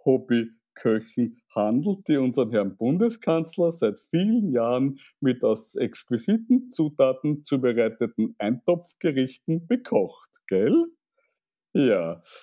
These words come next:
aus diesem Sachverhalt heraus ergeben sich nun unsere drei Fragen an Sie,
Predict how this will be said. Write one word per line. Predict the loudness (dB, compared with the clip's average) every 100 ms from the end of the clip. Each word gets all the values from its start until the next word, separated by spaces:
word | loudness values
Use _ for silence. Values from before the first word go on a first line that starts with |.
| -18 0
aus | 2 2 -2
diesem | -4 2 2 4 0 -2
Sachverhalt | 0 0 0 -4 -2 0 0 -2 0
heraus | 0 2 0 0 -2
ergeben | 0 0 0
sich | -2 0
nun | 0 2
unsere | 0 0 -2 0
drei | 0 0
Fragen | -2 -4 -4 -2 -4 -2 0
an | 0
Sie, | -2 0 2 0